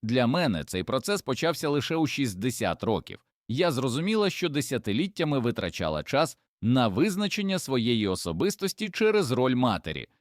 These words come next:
замість того, щоб з'ясувати, ким я є як людина.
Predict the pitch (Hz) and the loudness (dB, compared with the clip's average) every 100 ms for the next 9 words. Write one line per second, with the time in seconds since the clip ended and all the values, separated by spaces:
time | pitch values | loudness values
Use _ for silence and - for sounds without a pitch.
0 | _ - 127 131 104 - - 190 202 113 | _ -6 -2 0 0 -4 -4 4 6 4
1 | - - 110 87 120 120 143 160 165 180 | 0 -2 -4 -2 -2 -2 0 2 2 0
2 | 143 - 135 139 127 139 123 87 90 90 | -2 0 2 2 2 0 0 0 0 0
3 | 90 85 87 90 78 78 67 | -2 -4 -4 -4 -4 -6 -8